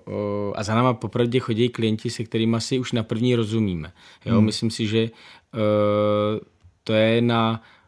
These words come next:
Speaker 1: právě uvážení toho klienta, jestli za náma přijde nebo ne, a když už za náma přijde, tak je vidět, že si vlastně jako sednem. A jo, mám to rád, já se rád s lidma bavím, já mám rád jako celkově lidi, takže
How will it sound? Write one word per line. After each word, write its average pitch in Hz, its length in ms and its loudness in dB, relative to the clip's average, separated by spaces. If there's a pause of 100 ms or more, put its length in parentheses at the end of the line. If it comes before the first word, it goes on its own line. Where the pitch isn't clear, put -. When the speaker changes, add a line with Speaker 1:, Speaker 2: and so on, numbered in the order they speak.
(140)
Speaker 1:
právě 113 580 6 (320)
uvážení 123 580 6
toho 123 160 4
klienta, 120 360 4
jestli 117 260 2
za 113 140 4
náma 113 300 6
přijde 120 400 4
nebo 120 340 6
ne, 113 220 4
a 127 100 -2
když 113 280 0
už 131 160 0
za 120 120 4
náma 117 300 4
přijde, 117 460 4
tak 113 180 -4 (480)
je 110 100 4
vidět, 110 200 6
že 104 140 2
si - 140 -2
vlastně 107 300 0
jako 113 200 -2
sednem. 98 460 -2 (540)
A 95 880 0
jo, 123 280 8
mám 147 200 6
to 185 140 4
rád, 165 200 4
já 127 100 4
se 131 360 6
rád 117 260 4
s - 80 -6
lidma 131 280 2
bavím, 123 320 4
já 117 80 4
mám 123 200 4
rád 123 260 0
jako 123 180 -4
celkově 110 440 -4
lidi, 80 240 -8
takže 95 480 -10